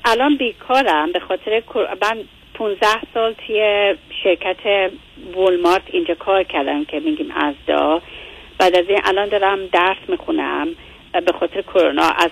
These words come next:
کارم اومدم بیرون. خودم مریضی اعصاب داشتم از چهارده سالگیم، یه کم و بیش. بعد یه خود بدتر شد، یه خود پایین‌تر شد. همینجوری باش میساختم، کار می‌کردم، درس می‌خوندم، معمولی.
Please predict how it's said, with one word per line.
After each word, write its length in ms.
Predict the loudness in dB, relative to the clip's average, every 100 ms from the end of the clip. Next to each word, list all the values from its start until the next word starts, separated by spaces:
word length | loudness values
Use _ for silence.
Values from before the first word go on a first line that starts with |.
| -2
کارم 280 | 0 0 2
اومدم 380 | 2 2 2
بیرون. 760 | 0 2 2 4 2 2 0 -2 -6 -20 -20 -20 -14
خودم 300 | 0 2 2
مریضی 420 | 2 2 2 4
اعصاب 440 | 2 2 0 -4 -4 -4
داشتم 480 | -6 -6 -6 -6 -4
از 160 | -8 -8 -18 -20 -18 -8
چهارده 360 | 0 0 0 -2 -4
سالگیم، 580 | -4 -4 -2 -2 0 -2 -6 -16 -8 2
یه 120 | 2
کم 340 | 2 -2 0
و 80 | 0
بیش. 360 | 0 0 0 -2 -4
بعد 240 | 0 2 2 -2 -20 -20 -4
یه 80 | -2
خود 160 | 2 2
بدتر 580 | 2 0 -2 -4 -6 -4
شد، 140 | -6 -8
یه 60 |
خود 220 | -6 -2
پایین‌تر 560 | -2 -2 -4 -4 -4 -4 -2
شد. 200 | 0 0 -4 -14 -16 0
همینجوری 340 | 0 2 2
باش 200 | 4 4 2
میساختم، 640 | -4 -6 -2 -2 0 0 0
کار 260 | 0 0
می‌کردم، 640 | 0 -4 -4 -2 0 2 2
درس 240 | 2 0 -2
می‌خوندم، 540 | -8 -2 2 2 2 0
معمولی. 640 | 0 0 0 0 0 -2